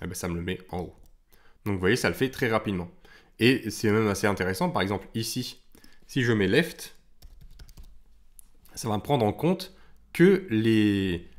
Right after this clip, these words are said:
les onglets qui sont en haut. Ça fait que j'ai mes deux onglets principaux, vidéo et projet, qui sont sur la gauche. Et ensuite, j'ai mes onglets, euh, secondaires qui sont en vue d'onglet, euh, classique. <laughs> Je vais dire ça comme ça.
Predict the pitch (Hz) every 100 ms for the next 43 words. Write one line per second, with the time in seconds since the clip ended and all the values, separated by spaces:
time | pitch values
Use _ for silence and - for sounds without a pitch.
0 | - - 87 95 - 92 107 104 135 165
1 | - - 143 - - - 127 113 123 -
2 | - - 110 123 117 113 107 104 110 107
3 | 127 135 123 123 113 - 110 117 113 104
4 | 117 117 113 95 - 92 110 - - _
5 | _ - 107 - 113 107 - 95 82 107
6 | 165 - - - - - 110 110 113 -
7 | 180 - - _ 92 107 120 117 117 107
8 | 110 - _ _ - _ 92 - - 117
9 | 101 92 135 - - - - 104 - 117
10 | - - - 92 92 127 110 95 113 127
11 | 87 85 - 120 113 95 - - - 117
12 | 113 - 95 87 85